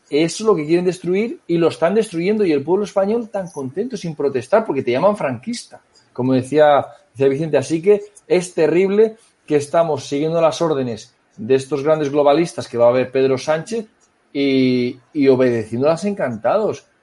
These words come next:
genuflexión y a mandar,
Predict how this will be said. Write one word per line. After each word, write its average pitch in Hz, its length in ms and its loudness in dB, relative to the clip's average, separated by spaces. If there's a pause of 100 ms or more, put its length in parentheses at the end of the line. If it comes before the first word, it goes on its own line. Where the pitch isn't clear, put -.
genuflexión 135 1080 -2 (300)
y 139 440 2
a 127 100 6
mandar, 123 680 0